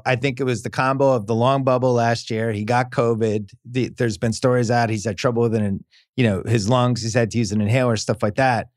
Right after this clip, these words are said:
But he would coast during games. He wouldn't run back on defense sometimes. He wasn't playing as hard on both ends. And now he is. So,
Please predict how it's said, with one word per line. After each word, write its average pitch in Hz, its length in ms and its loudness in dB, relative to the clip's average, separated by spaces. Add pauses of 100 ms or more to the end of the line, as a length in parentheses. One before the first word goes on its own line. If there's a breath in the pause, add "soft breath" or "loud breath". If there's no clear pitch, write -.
(560)
But 135 380 0
he 151 200 -2
would 190 180 2
coast 185 360 -2
during 160 220 -2
games. 139 440 0
He 143 100 -2
wouldn't 143 260 2
run 139 140 2
back 139 280 2
on 123 160 -2
defense 127 420 -2
sometimes. 123 580 0
He 131 160 0
wasn't 135 380 2
playing 139 340 2
as 113 160 -4
hard 117 380 0
on 107 140 -2
both 113 200 2
ends. 113 440 -4 (580)
And 123 100 0
now 127 220 2
he 123 100 2
is. - 400 -4 (120)
So, 110 540 2